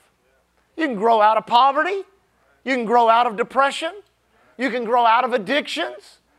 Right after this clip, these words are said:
You can grow out of fear and torment. Amen? So we're not only growing up, we're growing out. Amen?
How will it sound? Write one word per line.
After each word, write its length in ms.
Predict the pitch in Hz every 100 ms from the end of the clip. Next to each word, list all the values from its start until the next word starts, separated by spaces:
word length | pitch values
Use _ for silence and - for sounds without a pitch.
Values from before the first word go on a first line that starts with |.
| _ _
You 120 | 247 262
can 160 | 262
grow 200 | 233 247
out 200 | 240 247
of 100 | 240
fear 240 | - 277 277
and 160 | 254
torment. 480 | 262 269 294 320 302 -
Amen? 360 | 240 277 302 480 - _ _ _ _ _ _
So 120 | 285
we're 100 | 294
not 200 | 330 339
only 200 | 320 277
growing 340 | 226 302 294
up, 240 | 330 339 262
we're 80 | 226
growing 340 | 269 262 220
out. 260 | 214 120 123
Amen? 460 | 175 180 190 208